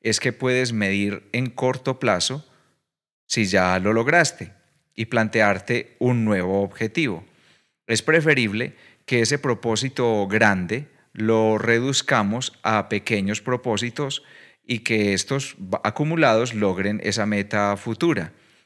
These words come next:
Pero que cada propósito sea realizable, que sea lograble, que tú lo, le puedas hacer el seguimiento y darte cuenta, darle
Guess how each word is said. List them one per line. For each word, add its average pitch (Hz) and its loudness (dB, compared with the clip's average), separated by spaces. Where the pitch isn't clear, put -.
Pero 98 2
que 90 -6
cada 147 0
propósito 127 -4
sea 90 -4
realizable, 85 -4
que - -8
sea 95 -4
lograble, 95 -2
que 98 -8
tú 104 -6
lo, 113 -2
le 107 -4
puedas 117 0
hacer 101 -2
el 113 -2
seguimiento 117 -4
y 107 0
darte 98 2
cuenta, - -4
darle 95 -2